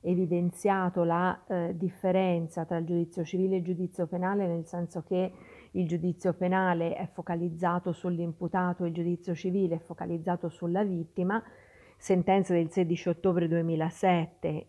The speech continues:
eh, numero ventunomilaseicentodiciannove,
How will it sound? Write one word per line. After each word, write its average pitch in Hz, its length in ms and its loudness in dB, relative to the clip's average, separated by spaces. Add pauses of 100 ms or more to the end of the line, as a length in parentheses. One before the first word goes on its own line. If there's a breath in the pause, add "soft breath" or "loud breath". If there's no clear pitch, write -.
eh, 170 320 -6
numero 180 600 2
ventunomilaseicentodiciannove, 170 2250 0